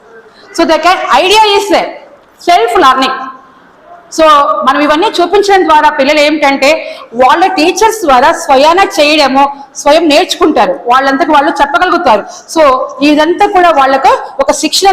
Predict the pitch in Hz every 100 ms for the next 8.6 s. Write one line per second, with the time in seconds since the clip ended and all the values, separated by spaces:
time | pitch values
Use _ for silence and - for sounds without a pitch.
0 | 370 359 294 254 240 180 - - - -
1 | 302 269 349 - 403 392 349 339 330 330
2 | 311 339 330 - - 294 285 320 302 277
3 | 330 415 - - 320 370 - 403 359 330
4 | 320 320 269 277 302 381 370 285 - -
5 | - 311 349 370 403 294 269 269 403 -
6 | - - 330 359 359 392 403 415 392 403
7 | 403 262 269 311 269 247 - 214 - -
8 | - - 370 339 349